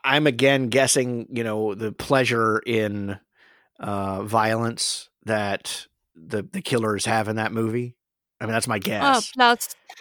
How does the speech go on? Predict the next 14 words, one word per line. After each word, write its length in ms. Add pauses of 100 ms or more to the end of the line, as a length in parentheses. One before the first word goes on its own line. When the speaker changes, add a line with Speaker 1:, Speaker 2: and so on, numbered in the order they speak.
(140)
Speaker 2:
plus 240
Hannibal 320
Lecter 320
is 200
a 80
very 380
educated 760
and, 340 (380)
uh, 260 (100)
ve-, 280
very 240
educated 720
killer. 380 (640)
Speaker 1:
Yeah. 220